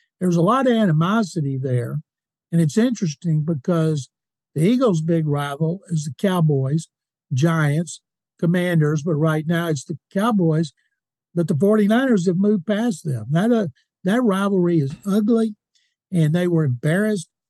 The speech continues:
And then they had the things going on off the field. I think it's great. I saw that one video. I thought it was terrible. Some fans were dumb enough to wear their forty-niners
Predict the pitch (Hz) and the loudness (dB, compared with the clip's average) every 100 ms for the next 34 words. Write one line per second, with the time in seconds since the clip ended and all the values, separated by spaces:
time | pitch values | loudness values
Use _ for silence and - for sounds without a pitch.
0 | _ _ 143 170 214 202 190 185 170 147 | _ _ 0 2 2 0 0 0 -2 -2
1 | 196 190 165 185 180 175 180 175 185 165 | -2 -2 0 0 0 -4 -2 -4 -2 -2
2 | 185 - 185 160 190 185 180 165 - _ | -2 -4 -10 -2 0 2 -2 -6 -12 _
3 | _ - 170 165 190 160 139 120 139 131 | _ -2 0 2 0 2 -2 -4 -4 -2
4 | 147 165 185 _ _ _ _ 180 180 226 | 0 0 -2 _ _ _ _ -4 -2 0
5 | 185 175 156 151 170 170 151 170 165 147 | 0 2 0 0 -2 -2 0 0 0 0
6 | 143 156 - 143 139 117 - 160 151 143 | -2 -4 -2 0 0 -2 0 0 0 -2
7 | 135 127 _ _ _ _ - 156 135 190 | -4 -8 _ _ _ _ -2 -2 0 0
8 | 196 185 165 139 127 165 180 175 147 135 | 2 2 2 0 0 2 2 0 0 -2
9 | 170 135 165 160 127 - 180 196 175 170 | -4 0 0 0 -4 -4 -2 0 0 0
10 | 170 160 139 | 0 0 -2